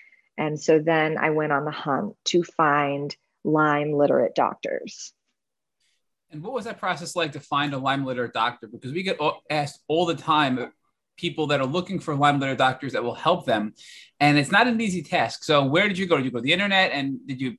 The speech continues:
Speaker 2: network with people? How did you find the proper doctor to work with you to treat your Lyme disease?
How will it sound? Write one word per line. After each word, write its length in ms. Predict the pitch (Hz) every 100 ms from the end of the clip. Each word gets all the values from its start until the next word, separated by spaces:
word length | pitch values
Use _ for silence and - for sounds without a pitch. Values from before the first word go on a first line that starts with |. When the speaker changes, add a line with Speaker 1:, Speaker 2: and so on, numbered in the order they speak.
| -
Speaker 2:
network 340 | 139 165 180
with 100 | 170
people? 240 | - 185 156
How 160 | 175
did 100 | 190
you 60 | 180
find 240 | 147 175
the 60 | 143
proper 320 | - 147 139
doctor 440 | 139 139 147 - 123
to 60 |
work 280 | 127 139 139
with 140 | 127
you 80 | 123
to 60 | 117
treat 160 | -
your 120 | 104 110
Lyme 180 | 120
disease? 400 | 113 - 98 -